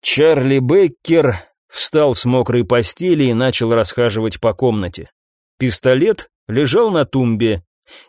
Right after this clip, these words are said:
Чарли открыл шкаф, комбинезон висел в шкафу. Он сорвал его с вешалки и бросил на пол.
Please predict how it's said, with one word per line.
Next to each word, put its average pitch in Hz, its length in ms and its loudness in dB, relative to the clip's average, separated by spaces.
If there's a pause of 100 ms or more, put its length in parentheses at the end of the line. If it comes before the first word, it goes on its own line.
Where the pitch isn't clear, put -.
Чарли 135 380 2
открыл 127 380 0
шкаф, - 500 -2 (220)
комбинезон 135 760 0
висел 120 360 0
в - 60 -10
шкафу. 139 560 -2 (280)
Он 139 180 -2
сорвал 143 420 2
его 127 240 0
с - 100 -2
вешалки 160 460 -2
и 143 80 0
бросил 156 440 -2
на 175 200 0
пол. 98 260 -4